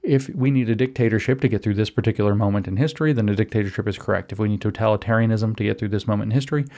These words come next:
then that's correct also, because our unlimited means government is gonna have to take the form that gets the job done. In other words, the ends justify the means, but we're gonna have very limited ends.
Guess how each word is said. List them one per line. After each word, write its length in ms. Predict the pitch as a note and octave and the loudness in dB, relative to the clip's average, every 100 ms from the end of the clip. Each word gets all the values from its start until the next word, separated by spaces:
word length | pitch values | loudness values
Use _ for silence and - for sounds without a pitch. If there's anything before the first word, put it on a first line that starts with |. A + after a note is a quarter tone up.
| - _ | -20 _
then 100 | A#2+ | 0
that's 180 | A2 - | 0 0
correct 360 | - F#2+ - - | -2 -2 -4 -2
also, 460 | C3 C#3+ - G2+ F#2+ - - | 0 0 0 -2 -4 -14 -6
because 340 | B2+ B2 A2 G#2 | -2 0 0 -2
our 440 | - A2 G#2 G#2 - _ - | 0 2 2 -2 -8 _ -2
unlimited 500 | A2+ C3 D3 A#2+ G#2+ | 2 2 4 2 2
means 360 | A2 A2+ G2 | 2 2 0
government 560 | G#2+ D3 D3+ G#2 G2+ - - - _ - | 0 0 2 2 -2 -6 -16 -20 _ -4
is 80 | A2 | 0
gonna 160 | B2 | 2
have 100 | A#2 | 2
to 100 | - | 0
take 200 | A#2+ A2+ | -2 -2
the 80 | - | -2
form 380 | - E3 C#3 A2+ | 0 2 2 2
that 80 | A2+ | 0
gets 280 | A2+ - | -2 -2
the 120 | - A2 | -4 -2
job 340 | C3 D#3 C3+ | 2 2 2
done. 240 | G#2 F#2 | 0 0
In 80 | G2+ | 0
other 160 | G#2+ A2 | 2 2
words, 240 | G#2+ G2 | 0 0
the 160 | G#2+ G#2+ | -2 0
ends 260 | A2 G#2+ | 0 0
justify 400 | - G#2 - G#2+ | 0 -2 0 0
the 80 | G2 | 0
means, 260 | G2+ G2+ G2 | 0 -2 0
but 120 | A2 | 0
we're 100 | A2 | 2
gonna 120 | A2+ | 2
have 60 | G#2 | 2
very 180 | A2+ G2+ | 0 2
limited 400 | G#2 G#2+ G2 G2+ | 0 0 0 0
ends. 420 | G2+ E2+ - | -2 -4 -10